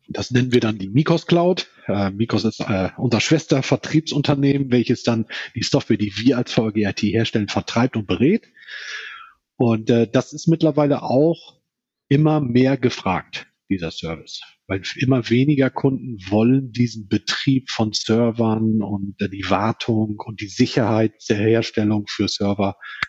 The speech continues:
gewährleisten, können's auch nicht, weil wir alle wissen, die Sozialwirtschaft zahlt einen Tarif. Ähm, die Ad-,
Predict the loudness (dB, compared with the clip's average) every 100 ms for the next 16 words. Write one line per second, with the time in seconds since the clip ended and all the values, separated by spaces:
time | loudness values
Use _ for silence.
0 | _ -2 2 2 2 0 -2 -4 -4 -2
1 | 0 0 0 -4 -2 2 2 0 -6 -14
2 | -12 -12 -10 -12 -12 -4 2 2 4 2
3 | 4 4 4 0 2 0 0 -4 -10 -8
4 | -8 -2 0 0 -2 0 2 0 0 -4
5 | -4 -4 0 0 0 -2 0 -2 0 2
6 | 2 2 -4 -10 -8 -6 -2 -2 -2 -6
7 | -16 -20 -20 _ _ -8 -6 -4 -4 -4
8 | -6 -8